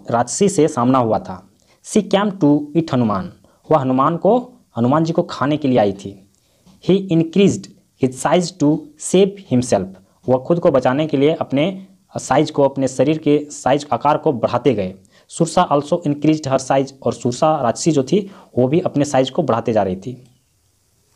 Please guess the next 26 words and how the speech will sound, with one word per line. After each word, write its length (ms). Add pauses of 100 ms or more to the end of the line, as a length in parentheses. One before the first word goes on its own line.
(140)
Both 240
had 160
a 200 (380)
competition 580 (440)
of 100 (180)
increasing 560
their 160
size। 300 (340)
और 80
उन 220
लोगों 200
के 140
बीच 300
प्रतियोगिता 760
होने 160
लगा 160
कि 120
कौन 240
अपने 200
शरीर 220
को 120
ज़्यादा 280
बड़ा 200
कर 120
सकता 320
है। 60